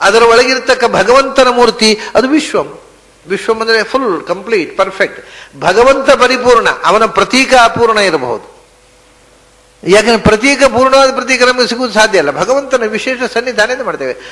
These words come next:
ಆಯ್ತು, ಆಮೇಲೆ ಮರಗಳಲ್ಲಿ ನೋಡಿ, ಇದೆಲ್ಲ ಒಂದೊಂದು ವಸ್ತುವಿನಲ್ಲೂ ಪ್ರತೀಕಗಳು ಮಾಡಿ. ನೀರಿನಲ್ಲಿ ಆಯ್ತು, ಬೆಂಕಿಯಲ್ಲಿ ಆಯ್ತು, ಆಕಾಶದಲ್ಲಿ ಆಯ್ತು, ಭೂಮಿಯಲ್ಲಿ ಆಯ್ತು, ಗಾಳಿಯಲ್ಲಿ ಆಯ್ತು. ಮರಗಳು ತಗೊಂಡ್ರೆ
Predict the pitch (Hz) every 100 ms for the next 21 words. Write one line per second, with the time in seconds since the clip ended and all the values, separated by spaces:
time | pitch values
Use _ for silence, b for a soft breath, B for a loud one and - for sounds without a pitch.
0 | B B 208 240 240 233 208 208 226 247
1 | 247 233 240 - 196 190 185 214 240 240
2 | 220 208 220 247 247 196 196 240 262 190
3 | 208 254 269 240 226 - 311 311 320 294
4 | - 247 220 202 131 - - - _ 151
5 | 190 214 220 226 220 233 226 139 - -
6 | - _ _ 160 180 220 220 220 214 226
7 | 180 139 131 156 208 214 240 226 226 226
8 | 196 160 180 220 226 226 226 208 170 151
9 | 185 220 220 226 226 160 B B B 165
10 | 180 220 247 240 233 226 220 233 226 -
11 | -